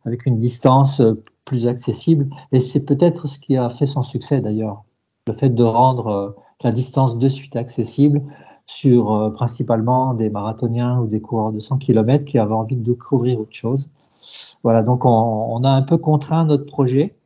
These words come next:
Et puis, j'ai, j'ai toujours vécu, alors, on a créé l'Endurance Trail sur cent vingt kilomètres, cent dix, voilà, la distance, elle a évolué.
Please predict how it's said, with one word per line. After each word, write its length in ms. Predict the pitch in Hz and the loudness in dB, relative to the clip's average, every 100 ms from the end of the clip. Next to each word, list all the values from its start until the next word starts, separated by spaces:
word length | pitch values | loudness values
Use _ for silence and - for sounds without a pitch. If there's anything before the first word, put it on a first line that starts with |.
| _ _ _ _ _ | _ _ _ _ _
Et 60 | 131 | -4
puis, 240 | 127 156 | 0 2
j'ai, 440 | 156 143 160 151 135 | 2 2 2 4 2
j'ai 160 | 151 | 0
toujours 360 | 147 156 175 160 | -4 -2 0 0
vécu, 400 | 151 147 160 170 | 0 -2 -2 0
alors, 220 | 131 123 | 0 -2
on 80 | 147 | -2
a 80 | 156 | -4
créé 220 | - 160 | -4 -4
l'Endurance 420 | 151 143 143 143 | -2 -2 -4 -6
Trail 240 | - 180 175 | -4 -6 -6
sur 160 | 147 | -12
cent 160 | - 127 | -10 -8
vingt 120 | 127 | -8
kilomètres, 580 | - 131 123 135 143 139 | -6 -6 -6 -4 -6 -6
cent 220 | - 117 | -10 -12
dix, 320 | 110 135 - | -12 -16 -14
voilà, 260 | 113 110 107 | -14 -12 -12
la 120 | 113 | -12
distance, 420 | 117 - 160 151 | -14 -2 -2 0
elle 80 | 139 | -2
a 60 | 120 | 0
évolué. 560 | 120 113 113 123 170 | -2 -2 0 0 0